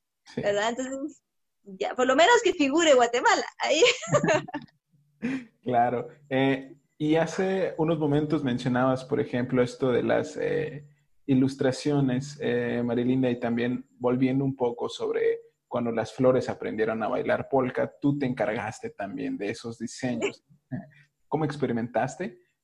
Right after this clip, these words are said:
Speaker 1: para ilustrar tus propios textos?
Speaker 2: Sí, yo quise hacerlo porque es-, eran textos como muy personales, ¿verdad?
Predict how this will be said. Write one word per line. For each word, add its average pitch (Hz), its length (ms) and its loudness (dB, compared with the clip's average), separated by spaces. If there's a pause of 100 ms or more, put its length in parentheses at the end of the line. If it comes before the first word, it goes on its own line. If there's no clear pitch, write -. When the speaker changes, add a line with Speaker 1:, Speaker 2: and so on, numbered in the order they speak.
Speaker 1:
para 117 180 2
ilustrar 117 680 0
tus - 180 -8
propios 123 400 -4
textos? - 500 -14 (1040)
Speaker 2:
Sí, 285 560 -4
yo 285 380 0
quise 320 300 -4
hacerlo 370 500 0 (200)
porque 277 420 2
es-, 240 220 0
eran 262 360 4
textos 277 400 -4
como 262 300 0
muy 208 260 -2
personales, 214 960 2
¿verdad? 208 540 2